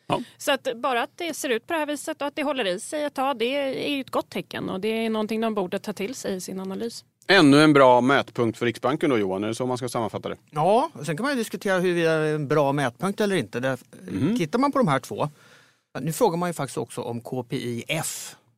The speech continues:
Speaker 2: Mm.
Speaker 3: Inte
Speaker 1: Det
Speaker 3: bara
Speaker 1: nya,
Speaker 3: K P I.
Speaker 1: nya
Speaker 3: Ja,
Speaker 1: målvariabeln,
Speaker 3: precis. Ja.
Speaker 1: där man rensar bort för effekter av ränteförändringar.
Speaker 3: Exakt.
Speaker 1: Mm.
Speaker 3: Och det intressanta är ju att svaren på de här blir exakt
Speaker 2: Mm.
Speaker 3: lika.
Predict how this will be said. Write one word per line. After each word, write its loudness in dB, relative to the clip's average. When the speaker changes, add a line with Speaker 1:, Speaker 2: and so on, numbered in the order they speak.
Speaker 2:
Mm. -6
Speaker 3:
Inte 2
Speaker 1:
Det 4
Speaker 3:
bara 6
Speaker 1:
nya, 4
Speaker 3:
K 8
P 2
I. 4
Speaker 1:
nya 6
Speaker 3:
Ja, 8
Speaker 1:
målvariabeln, 6
Speaker 3:
precis. 0
Ja. -6
Speaker 1:
där 2
man 6
rensar 4
bort 4
för -4
effekter 0
av 4
ränteförändringar. 0
Speaker 3:
Exakt. 0
Speaker 1:
Mm. -2
Speaker 3:
Och 2
det 4
intressanta 0
är 0
ju 4
att 2
svaren 4
på 2
de 2
här 4
blir -4
exakt -2
Speaker 2:
Mm. -4
Speaker 3:
lika. 2